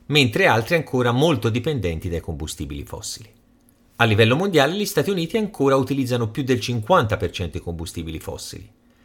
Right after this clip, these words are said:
La Cina con l'aumento della richiesta di energia è il paese che utilizza maggiormente il carbone per produrla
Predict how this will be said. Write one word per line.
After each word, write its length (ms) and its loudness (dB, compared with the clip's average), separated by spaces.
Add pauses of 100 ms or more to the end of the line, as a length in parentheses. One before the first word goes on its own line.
(160)
La 140 2
Cina 360 2
con 160 2
l'aumento 400 2
della 160 0
richiesta 400 -2
di 80 -4
energia 480 -4
è 100 -2
il 160 4
paese 400 2
che 140 -6
utilizza 400 -6
maggiormente 500 -6
il 80 -8
carbone 560 0
per 180 -6
produrla 600 -8